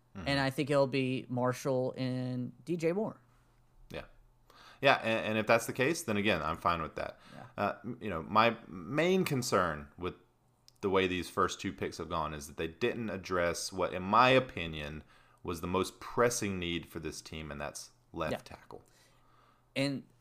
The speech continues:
Speaker 2: on the third round, that's what they address is Brady Christensen. And I, I like the guy. I hope he pans out. He had a good college career. But, man, you are asking a lot of a third-round pick to go in there and start, especially protect Sam Darnold, who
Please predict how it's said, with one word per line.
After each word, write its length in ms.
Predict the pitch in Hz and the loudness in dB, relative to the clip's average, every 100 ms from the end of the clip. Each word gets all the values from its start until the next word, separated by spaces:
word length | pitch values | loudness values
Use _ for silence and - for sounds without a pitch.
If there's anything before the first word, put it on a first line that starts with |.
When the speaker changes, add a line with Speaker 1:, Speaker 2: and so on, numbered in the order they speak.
| _ | _
Speaker 2:
on 300 | 135 151 160 | 4 4 4
the 80 | 156 | -2
third 440 | 143 - 190 220 | -6 2 6 6
round, 440 | 185 147 131 123 120 | 6 4 4 0 0
that's 300 | 123 127 - | 0 -2 -2
what 140 | 139 | -2
they 380 | 143 131 127 127 - | 0 2 0 -4 -8
address 440 | 131 143 139 127 123 | -4 2 2 2 -2
is 120 | 117 | -8
Brady 280 | - 135 139 | -4 -2 -2
Christensen. 680 | 151 139 - 117 - 90 - | 0 -2 -2 -8 -10 -12 -10
And 280 | - 165 160 - _ _ _ - _ | 2 2 2 -6 _ _ _ -20 _
I, 120 | 139 - | -2 2
I 140 | 139 | 2
like 220 | 139 135 135 | 6 4 2
the 80 | |
guy. 280 | 143 135 131 | 2 4 4
I 20 | 120 | 2
hope 240 | 131 123 | 0 -2
he 160 | 135 127 _ _ _ _ - | -4 -6 _ _ _ _ -4
pans 320 | 143 131 127 | 0 2 2
out. 340 | 123 127 131 - _ | 4 4 2 -4 _
He 180 | 110 123 | -10 -2
had 220 | 123 123 | 0 0
a 60 | 113 - | -2 -6
good 160 | 127 | -10
college 380 | - 135 131 127 | -4 0 0 -2
career. 480 | - 135 135 139 135 _ _ _ _ _ - | -4 -2 2 2 0 _ _ _ _ _ -8
But, 120 | 123 | 0
man, 260 | 139 135 | 4 4
you 220 | 131 160 165 | 4 6 8
are 140 | 143 | 8
asking 440 | 135 143 - 139 | 8 6 2 -4
a 80 | 120 | -4
lot 300 | 113 127 131 | 0 2 2
of 80 | 123 | 0
a 80 | 110 | -6
third-round 640 | - 139 131 131 123 123 | -2 -2 0 -2 -2 -4
pick 280 | 135 131 - | 0 -2 -2
to 80 | 113 | -8
go 300 | 120 123 123 | -6 -4 -2
in 160 | 123 | -2
there 160 | 120 117 | -2 -2
and 120 | 110 | -6
start, 420 | - 135 120 117 - | -6 -2 -2 -2 -8
especially 420 | - 170 170 175 | -2 2 2 0
protect 420 | - - 156 151 | -6 -2 0 0
Sam 260 | - 143 135 | 0 -2 2
Darnold, 380 | 143 143 131 | 2 2 -2
who 280 | - 131 123 | -2 -2 -2